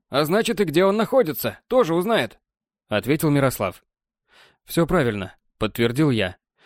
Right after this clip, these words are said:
Мирослав сказал именно то, о чём я думал. Только не уверен, что он может увидеть будущее определённого человека. "Михаил,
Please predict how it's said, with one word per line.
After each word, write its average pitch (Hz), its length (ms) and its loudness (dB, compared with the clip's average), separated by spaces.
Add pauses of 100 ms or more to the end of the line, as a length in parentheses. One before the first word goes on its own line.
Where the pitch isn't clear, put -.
(200)
Мирослав 135 440 0
сказал 160 320 0
именно 139 400 0
то, 139 160 0
о 151 80 2
чём 147 180 0
я 156 140 2
думал. 123 360 0 (460)
Только 165 240 2
не 165 80 4
уверен, 170 340 2
что 120 220 0
он 120 100 4
может 127 300 0
увидеть 131 300 0
будущее 147 440 2
определённого 131 640 0
человека. 151 600 -2 (480)
"Михаил, 131 540 0